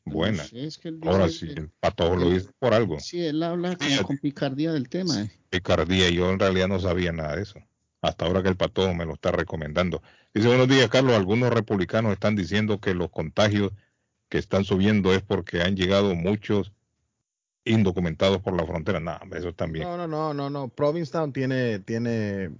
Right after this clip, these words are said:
Speaker 3: uf, unas casas muy bonitas, Carlos, unas, unas casitas muy
Speaker 1: Entonces, ¿por qué la
Speaker 3: bonitas.
Speaker 1: picardía de la noche? Cuente a ver,
Speaker 3: No,
Speaker 1: hombre.
Speaker 3: vayan, vayan a comer marisco, vayan a comer una clam chowder.
Speaker 2: Es bueno, Patojo, ahí.
Speaker 3: Sí, sí, sí, muy rico.
Speaker 2: ¿Ha ido usted a comer, no?
Speaker 3: Es todo Cape.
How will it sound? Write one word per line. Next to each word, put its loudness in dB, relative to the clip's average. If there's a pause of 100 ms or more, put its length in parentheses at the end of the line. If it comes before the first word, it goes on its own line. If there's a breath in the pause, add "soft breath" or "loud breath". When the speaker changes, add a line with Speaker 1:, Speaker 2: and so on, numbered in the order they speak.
Speaker 3:
uf, -4
unas 0
casas 0
muy 0
bonitas, -4
Carlos, -6
unas, -6
unas -4
casitas -4
muy 4
Speaker 1:
Entonces, 0
¿por 6
qué -2
la 6
Speaker 3:
bonitas. 2
Speaker 1:
picardía 0
de 2
la 2
noche? 2
Cuente -2
a -4
ver, -2
Speaker 3:
No, -2
Speaker 1:
hombre. 4
Speaker 3:
vayan, 4
vayan 4
a 2
comer 2
marisco, 2
vayan -2
a -6
comer -4
una -2
clam -2
chowder. 0 (420)
Speaker 2:
Es 2
bueno, 6
Patojo, 0
ahí. 2
Speaker 3:
Sí, -2
sí, -10
sí, -12 (120)
muy -2
rico. -6
Speaker 2:
¿Ha -4
ido 2
usted -2
a -2
comer, -2
no? -14 (200)
Speaker 3:
Es 0
todo 6
Cape. 2